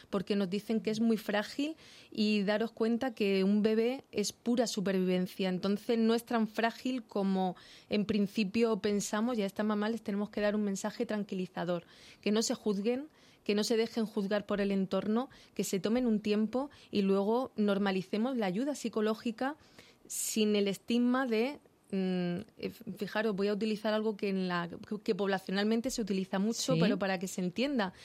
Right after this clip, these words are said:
Speaker 1: de manera coloquial, es que no estoy loca, no, no. Uno no está loco por atender o por ir a un servicio de acompañamiento psicológico, simplemente necesita unas claves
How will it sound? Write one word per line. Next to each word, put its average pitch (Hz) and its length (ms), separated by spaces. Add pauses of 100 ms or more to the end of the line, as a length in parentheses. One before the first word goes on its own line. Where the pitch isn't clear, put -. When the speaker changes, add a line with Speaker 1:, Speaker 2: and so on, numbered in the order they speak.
(160)
Speaker 1:
de 214 80
manera 208 300
coloquial, 190 380
es 196 100
que 233 100
no 214 120
estoy 214 280
loca, 208 320
no, 196 180
no. 196 220 (540)
Uno 214 200
no 214 160
está 214 240
loco 202 420
por 190 340
atender 202 640
o 185 140
por 196 160
ir 214 120
a 214 40
un 208 120
servicio 196 760
de 214 160
acompañamiento 202 680
psicológico, 226 760 (420)
simplemente 214 580
necesita 202 460
unas 220 220
claves 226 580